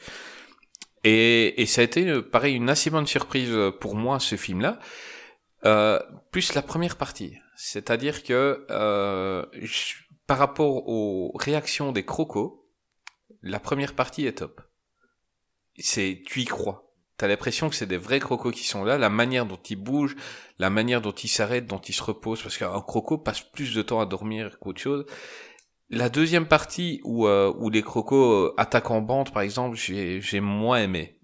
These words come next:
Euh, tout simplement parce que c'est pas comme ça que ça se passe. Mais, euh, mais la première partie est franchement cool. Énormément de suspense.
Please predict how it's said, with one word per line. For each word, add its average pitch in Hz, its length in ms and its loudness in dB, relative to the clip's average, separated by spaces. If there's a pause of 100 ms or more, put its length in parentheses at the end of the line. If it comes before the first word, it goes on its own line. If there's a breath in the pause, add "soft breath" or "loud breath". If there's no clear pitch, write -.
(140)
Euh, 85 600 -2
tout - 140 -12
simplement 107 580 -2
parce - 220 -10
que - 100 -8
c'est - 460 -4
pas - 80 0
comme 95 180 -6
ça - 120 -2
que - 80 0
ça 101 80 0
se - 100 0
passe. - 320 2 (540 loud breath)
Mais, 127 400 6
euh, 107 360 4
mais 98 140 0
la 92 100 6
première 156 340 0
partie 120 340 0
est 95 80 2
franchement 127 680 -2
cool. 113 320 -4 (400 loud breath)
Énormément 123 480 4
de - 60 -8
suspense. 147 520 -2